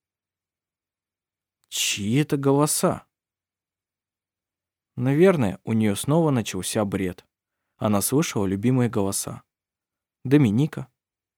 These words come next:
и Никласа. Значит, ей осталось совсем недолго. Либо она уже ступила в неведомое. Кто-то осторожно приподнял ее. «Вильяму!»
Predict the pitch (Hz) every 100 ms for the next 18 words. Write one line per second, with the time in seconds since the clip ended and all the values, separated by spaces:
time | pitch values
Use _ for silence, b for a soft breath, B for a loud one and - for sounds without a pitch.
0 | _ _ _ - 202 113 98 98 90 -
1 | - _ _ _ _ _ _ _ _ _
2 | _ _ _ 123 135 240 - - 113 104
3 | - 110 104 - 104 - 147 110 98 101
4 | 92 - _ _ _ _ _ _ _ _
5 | 110 127 185 165 151 147 135 131 - 117
6 | 107 117 120 110 107 98 95 87 80 -
7 | - _ _ _ _ _ _ _ _ _
8 | _ _ _ _ _ _ _ _ _ _
9 | _ - 110 95 113 127 - 180 139 131
10 | 143 143 147 143 107 107 120 117 95 107
11 | _ _ _ _ _ _ _ _ _ _
12 | _ _ _ _ _ _ 113 101 104 117
13 | 117 110 104 104 92